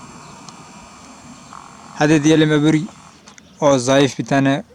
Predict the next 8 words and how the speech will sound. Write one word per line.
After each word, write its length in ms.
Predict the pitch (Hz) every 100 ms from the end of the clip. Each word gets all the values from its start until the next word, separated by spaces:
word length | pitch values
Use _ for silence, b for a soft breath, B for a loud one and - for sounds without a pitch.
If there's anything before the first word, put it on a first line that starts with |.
| - -
şey 280 | - 135 127
var. 140 | 107 - _ _ _ _ _ _ _ _ _ _ _ _ _ _ _ _ _ _ _ _ _ _ _ _ _ _ _ _ _ _ _ -
Onu 260 | 156 170
diyelim 340 | 165 160 180 170
boş 240 | 170 -
ver, 220 | 151 156
dört 240 | 151 160 -
tane. 300 | 120 110